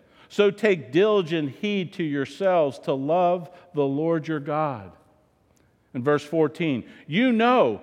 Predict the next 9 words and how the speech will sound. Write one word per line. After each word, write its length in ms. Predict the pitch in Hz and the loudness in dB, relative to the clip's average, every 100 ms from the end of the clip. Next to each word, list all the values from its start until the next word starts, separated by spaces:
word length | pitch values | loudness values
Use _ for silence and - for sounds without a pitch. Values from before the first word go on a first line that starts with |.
| - | -6
in 220 | 196 185 185 | 0 2 4
all 460 | 190 233 254 254 | 4 6 6 4
your 280 | 233 254 233 | 2 2 2
hearts 520 | 233 254 233 - - - - | 2 2 2 0 -10 -10 2
and 200 | 190 208 | 2 4
in 160 | 202 | 2
all 420 | 202 208 262 285 | 4 6 6 6
your 240 | 277 277 269 | 4 -2 -2
souls, 520 | - 269 254 220 | 2 4 4 4